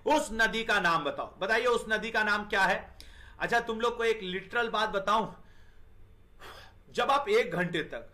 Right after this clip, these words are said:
पूरी एनर्जी के साथ इस तरीके से बोल लेते हो, तो आपका सर अंदर से घूम जाता है। मैं literally बताऊं कि मैं इस समय क्या महसूस कर रहा हूं, मैं महसूस कर रहा हूं कि laptop मेरे सामने से घूम रहा है,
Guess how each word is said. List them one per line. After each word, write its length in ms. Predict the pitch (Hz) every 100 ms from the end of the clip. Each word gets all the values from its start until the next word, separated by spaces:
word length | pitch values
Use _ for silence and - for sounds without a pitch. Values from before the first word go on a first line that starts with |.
| - - - -
पूरी 360 | 233 254 311
एनर्जी 480 | 311 240 226 196 214
के 180 | - 196
साथ 560 | - 143 127 - - 247
इस 200 | 233 -
तरीके 380 | 220 220 254
से 160 | 254 247
बोल 300 | 160 208 262
लेते 300 | 233 208 214
हो, 160 | 170 147
तो 140 | 190
आपका 280 | 185 190 220
सर 340 | - - 240
अंदर 360 | 220 196 196 202
से 320 | - 165 165
घूम 320 | - 202 240 202
जाता 360 | 143 117 -
है। 120 | 110 - - - - -
मैं 160 | 170 233
literally 480 | 226 233 233 294 285
बताऊं 380 | 226 202 180 208 - - -
कि 60 | 220
मैं 160 | 240
इस 140 | 254 247
समय 160 | 254
क्या 300 | 262 - 226
महसूस 520 | 233 214 180 226 233 -
कर 180 | 185
रहा 140 | 147 139
हूं, 160 | 123 123
मैं 160 | 180 208
महसूस 440 | 196 - 262 277
कर 160 | 247 220
रहा 120 | 196
हूं 80 | 190
कि 100 | 202
laptop 540 | 190 196 - 233 - 202
मेरे 160 | 208
सामने 360 | 208 185 202 226
से 120 | 214
घूम 360 | 202 143 202 208
रहा 240 | 190 196
है, 320 | 202 233 -